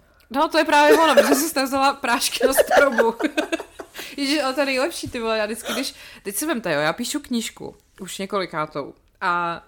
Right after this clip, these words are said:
moje poznámky k té knížce jsou v mém mobilu a jsou takový, že já z nich vůbec nechápu, co jsem tím chtěla říct. A často se děje, že takhle před usnutím prostě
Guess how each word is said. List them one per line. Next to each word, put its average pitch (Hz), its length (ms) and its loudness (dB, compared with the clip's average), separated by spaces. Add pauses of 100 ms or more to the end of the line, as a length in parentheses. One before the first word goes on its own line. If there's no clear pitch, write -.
(140)
moje 226 240 -4
poznámky 220 440 -6
k 202 100 -18
té 233 80 -6
knížce 190 840 -6
jsou 214 260 -8
v 196 60 -12
mém 214 140 -4
mobilu 175 580 -8
a 185 80 -10
jsou 214 540 -6
takový, 196 360 -10
že 202 140 -6
já 190 120 0
z 185 80 -8
nich 214 120 -4
vůbec 202 220 -10
nechápu, 202 380 -10
co 202 100 -8
jsem 254 240 0
tím 247 200 -4
chtěla 226 340 0
říct. 196 400 -8 (340)
A - 80 -6
často 240 320 -6
se 233 140 -8
děje, 220 240 0
že 226 100 -8
takhle 226 240 -6
před - 200 -10
usnutím 208 480 -6
prostě 196 380 -6